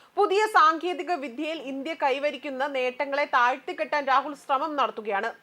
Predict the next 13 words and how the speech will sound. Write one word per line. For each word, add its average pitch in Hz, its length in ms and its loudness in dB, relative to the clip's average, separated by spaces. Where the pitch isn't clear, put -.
രാജ്യത്തെ 403 480 8
താഴ്ത്തിക്കെട്ടി 320 720 2
ചൈനയെ 294 460 0
പുകഴ്ത്തി 285 540 -4
പറയുന്ന 302 300 2
രാഹുലിന്റെ 277 500 2
പ്രത്യേകത, 277 600 -2
ആ 311 120 12
ഒരു 381 160 6
പ്രകൃതം 294 540 2
അവസാനിപ്പിക്കണമെന്നും 277 1040 -2
അദ്ദേഹം 240 360 0
ആവശ്യപ്പെട്ടു. 214 640 0